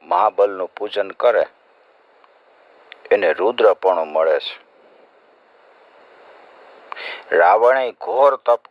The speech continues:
કરીને શિવલિંગ મેળવી અને જતો તો ત્યારે એની પાસેથી પોતે જ ગણનાયક બનીને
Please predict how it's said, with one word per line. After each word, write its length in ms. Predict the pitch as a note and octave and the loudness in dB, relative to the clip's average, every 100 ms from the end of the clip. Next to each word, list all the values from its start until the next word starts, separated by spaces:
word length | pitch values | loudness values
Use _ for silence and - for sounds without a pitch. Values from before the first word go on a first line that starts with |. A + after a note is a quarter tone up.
| - | -4
કરીને 400 | G#2+ G#2+ F#2 E2 | -4 -4 -10 -12
શિવલિંગ 680 | - - A2+ A#2 G2+ E2+ | -12 -14 -12 -8 -8 -4
મેળવી 440 | F#2+ A#2+ A2 E2+ C#2+ _ _ _ _ _ _ _ - | 2 2 2 -6 -10 _ _ _ _ _ _ _ -8
અને 240 | F2 F2 | -4 -2
જતો 400 | D#2 - E2 - | -2 0 0 2
તો 220 | A2 F2 D#2 | 0 0 -2
ત્યારે 520 | - G2 G2+ F2+ C#2+ - - - _ | 0 2 2 2 -4 -10 -20 -20 _
એની 300 | G#2 A#2+ A#2 | -4 -2 -4
પાસેથી 680 | - G#2 A#2+ B2 A2 G#2 F2 | -2 -2 -2 -4 -8 -10 -16
પોતે 640 | - A2 A#2 - D3+ D#3+ | -14 -8 -8 -6 -4 -2
જ 80 | A2+ F2 - _ _ - | 0 -2 -6 _ _ 2
ગણનાયક 540 | A#2 A#2 G2+ F#2+ F#2 | 2 2 2 0 0
બનીને 560 | F#2+ A2+ G2+ E2+ D#2 | -2 -2 -2 -8 -8